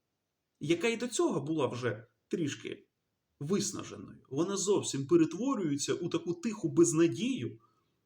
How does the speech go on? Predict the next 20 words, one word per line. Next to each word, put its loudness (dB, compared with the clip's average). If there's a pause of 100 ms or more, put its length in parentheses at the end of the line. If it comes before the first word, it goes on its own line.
яка 2
межує 2
з -2
образою 4
на 6
Бога. 0 (1400)
«Бо 8
я 6
начебто 2
роблю 4
те, -2
що -2
ти -2
хочеш, 4 (520)
а 2
результату 2
немає. 4
Боже, 2
чому -4
так?» -16